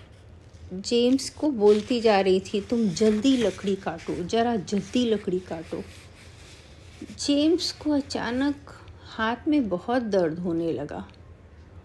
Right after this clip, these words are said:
और उसको लगा सारे बच्चे अभी कितने अच्छे से खेल रहे होंगे समुद्र के पास और वो अपने तीन पहिए वाली साइकिल में गार्डन में घूम रहे होंगे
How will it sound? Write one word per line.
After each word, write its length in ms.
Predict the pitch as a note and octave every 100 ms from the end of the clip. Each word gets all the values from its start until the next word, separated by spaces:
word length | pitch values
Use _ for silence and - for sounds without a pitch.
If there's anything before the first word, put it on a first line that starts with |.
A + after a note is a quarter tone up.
| - - - - - - - C#4
और 240 | C#4+ C#4+
उसको 460 | - C4+ - C#4+ C#4+
लगा 500 | A#3+ G3+ A3+ A#3 - - - - - - - - - - -
सारे 480 | - G#3+ G#3+ B3
बच्चे 420 | A3 G3 - - A3+
अभी 220 | G#3 A3
कितने 480 | - G3 - A3+ A#3
अच्छे 300 | - - A3
से 180 | -
खेल 500 | A3+ - - G3 G3+
रहे 160 | G3+ G3
होंगे 540 | F#3+ F#3 F#3 G3+ B3 - - - -
समुद्र 600 | - G#3 G3 F#3 F3 F#3+
के 180 | F#3 F#3+
पास 600 | F#3+ G3 A3+ C#4 - - - - - - E3+
और 160 | F#3+
वो 160 | F#3+ G3+
अपने 460 | G3 G3+ G#3 G#3 - -
तीन 220 | A3+ G#3+ G#3+
पहिए 400 | G#3 G3+ G3+ G3+
वाली 300 | G3 G3 G3+
साइकिल 560 | - F#3+ F3+ - F#3
में 240 | G3 F#3+ F#3
गार्डन 420 | F3 E3+ F#3 F#3
में 140 | F#3
घूम 280 | F#3 G3 F#3
रहे 200 | F#3 F#3
होंगे 500 | F#3 F#3 F#3 C4+